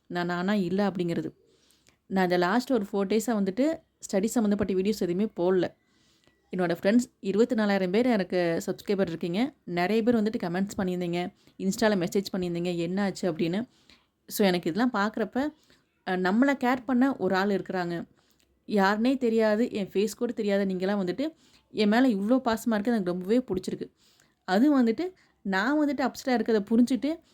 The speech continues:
என் ஹஸ்பண்ட் வந்து ரொம்ப நாளா கூப்பிட்டே இருந்தாரு. "நீ வீட்லயே இருக்கிற, வெளியில போலாம், வா, வான்னு." நான் வந்துட்டு வீட்லயே இருந்தேன், எனக்கு வெளியில போகவே இஷ்டம் இல்ல. சரி, இது இப்படியே இருந்தா சரிப்பட்டு வராது, நமக்கு ஒரு பிரேக் தேவைப்படுதுன்னு புரிஞ்சுட்டு, நான் வந்து இன்னைக்கு அவர் கூட வெளியில கிளம்பிட்டேன். நாங்க வந்துட்டு திருப்பூர்ல இருந்துட்டு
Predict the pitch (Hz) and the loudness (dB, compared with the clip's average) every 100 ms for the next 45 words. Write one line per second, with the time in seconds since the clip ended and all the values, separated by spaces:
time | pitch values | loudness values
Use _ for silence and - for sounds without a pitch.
0 | _ - 208 208 202 247 233 240 202 247 | _ -4 -2 0 -2 0 0 0 2 4
1 | 262 269 247 214 233 214 185 185 - _ | 2 0 -4 -2 0 2 0 -4 -10 _
2 | _ _ 202 196 208 214 214 196 196 190 | _ _ -4 -2 -2 0 0 2 2 4
3 | 208 196 196 185 180 185 185 180 180 - | 2 0 0 -2 0 -2 0 -2 -2 -6
4 | _ _ _ - 185 202 233 226 269 226 | _ _ _ -4 0 2 4 2 2 2
5 | 233 240 254 269 233 185 185 202 247 254 | 0 2 4 4 4 0 0 2 2 0
6 | 233 254 214 - 220 190 - _ - _ | 0 2 0 0 0 0 -2 _ -20 _
7 | - 247 214 220 202 190 196 247 233 214 | -2 4 4 4 2 0 0 2 4 2
8 | 226 202 202 190 185 175 175 175 170 170 | 0 -2 -2 0 2 2 2 0 -2 -2
9 | 180 165 151 190 202 - 180 190 196 185 | -2 -2 0 -2 -2 -2 0 0 0 0
10 | 190 185 185 180 180 240 269 - _ _ | 0 -2 -6 -4 -4 -4 -4 -12 _ _
11 | 180 175 190 190 202 202 170 175 175 185 | -6 -2 0 2 2 0 0 0 0 0
12 | 190 175 180 - 165 160 190 254 - _ | 0 0 -2 -2 -4 -4 -4 -6 -8 _
13 | _ _ _ - 175 208 247 220 202 240 | _ _ _ -8 -2 2 4 4 2 2
14 | 269 - - 220 226 240 202 196 185 247 | 0 -2 -2 -2 0 0 2 0 -2 0
15 | 277 | 0